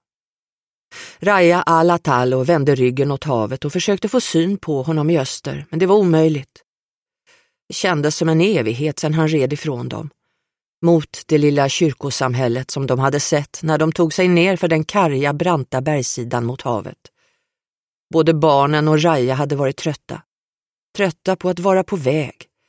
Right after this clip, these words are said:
trötta på att vara på flykt, trötta på det ytterst spartanska liv de förde på sin väg mot havet och vintern.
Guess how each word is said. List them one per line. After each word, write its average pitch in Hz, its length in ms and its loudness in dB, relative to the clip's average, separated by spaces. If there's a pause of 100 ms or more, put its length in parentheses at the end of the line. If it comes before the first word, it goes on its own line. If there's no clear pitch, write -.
(260)
trötta 185 380 -2
på 175 120 0
att 175 100 -4
vara 185 240 2
på 208 120 -8
flykt, - 640 -14 (760)
trötta 165 460 -2
på 156 100 -6
det 156 200 0
ytterst - 500 -2
spartanska 147 800 -6
liv 139 300 -6
de 139 160 -6
förde 123 380 -2
på 139 120 -10
sin 143 220 -6
väg 117 260 -2
mot 131 160 -8
havet 123 460 -6
och 139 80 -8
vintern. - 420 -10